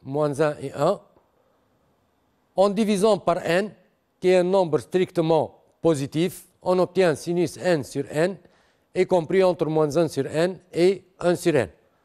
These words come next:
Donc, I N est compris entre moins un sur N et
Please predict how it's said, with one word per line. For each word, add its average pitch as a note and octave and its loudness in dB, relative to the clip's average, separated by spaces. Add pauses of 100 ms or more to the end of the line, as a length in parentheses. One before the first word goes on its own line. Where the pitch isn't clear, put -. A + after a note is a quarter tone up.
(260)
Donc, D#3+ 0 (680)
I E3+ 0
N F#3+ 0 (540)
est E3+ -4
compris E3+ 0
entre F3 0 (540)
moins D#3 0
un E3+ 2
sur C#3+ -6 (100)
N E3 0 (320)
et E3 2